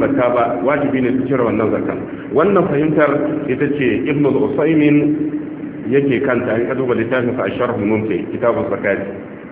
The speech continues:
Haka nan Bin Baz, shi ma fahimtar da yake rike da ita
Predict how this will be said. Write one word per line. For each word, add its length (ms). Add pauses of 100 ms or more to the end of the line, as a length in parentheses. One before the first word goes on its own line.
(2000)
Haka 260
nan 300
Bin 240
Baz, 240 (2250)
shi 80
ma 320
fahimtar 400
da 80
yake 240
rike 240
da 80
ita 180